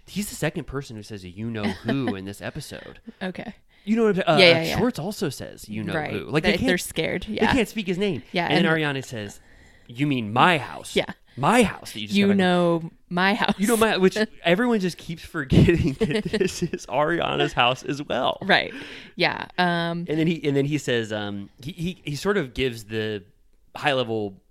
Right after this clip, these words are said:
Speaker 1: uh, you know, summary of what happened, but I just felt like he, I don't know, he just didn't, I, I've never seen James, like, he just didn't do a good job explaining what had happened. He was like,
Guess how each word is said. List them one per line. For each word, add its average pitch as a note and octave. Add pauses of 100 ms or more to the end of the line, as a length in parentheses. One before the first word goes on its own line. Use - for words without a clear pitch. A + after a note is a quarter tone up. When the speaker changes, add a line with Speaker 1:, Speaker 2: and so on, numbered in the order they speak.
(160)
Speaker 1:
uh, G#2+
you A#2
know, G2
summary B2
of G2+
what G#2+
happened, B2
but A2
I B2+
just D3+
felt C#3+
like A#2
he, A#2+
I A#2+
don't C#3
know, A2+
he C#3
just F3
didn't, D#3+
I, C3+
I've C3
never C#3
seen C3
James, A2+
like, G#2+
he B2+
just E3+
didn't C3
do A#2
a A2
good A2+
job G#2
explaining G2+
what G2
had F2+
happened. G2+
He A2
was G2+
like, G2